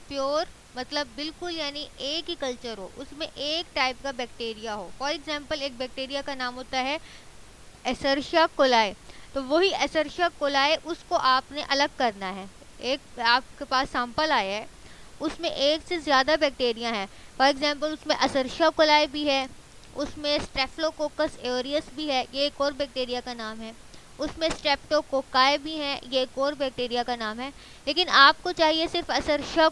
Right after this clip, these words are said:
coli, आपने उसको उन, अ, sample में से निकालना है।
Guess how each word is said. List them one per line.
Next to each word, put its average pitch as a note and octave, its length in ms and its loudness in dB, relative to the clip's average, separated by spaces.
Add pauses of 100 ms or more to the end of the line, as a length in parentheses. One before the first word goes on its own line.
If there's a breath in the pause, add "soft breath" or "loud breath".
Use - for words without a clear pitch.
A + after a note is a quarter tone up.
(100)
coli, A3 320 6 (380 loud breath)
आपने D#4+ 320 4
उसको F4 480 0
उन, E4 320 -4
अ, C4+ 500 -4
sample D4 520 2
में C#4+ 160 -2
से C4+ 260 -4 (260)
निकालना B3+ 500 2
है। F#3 120 -6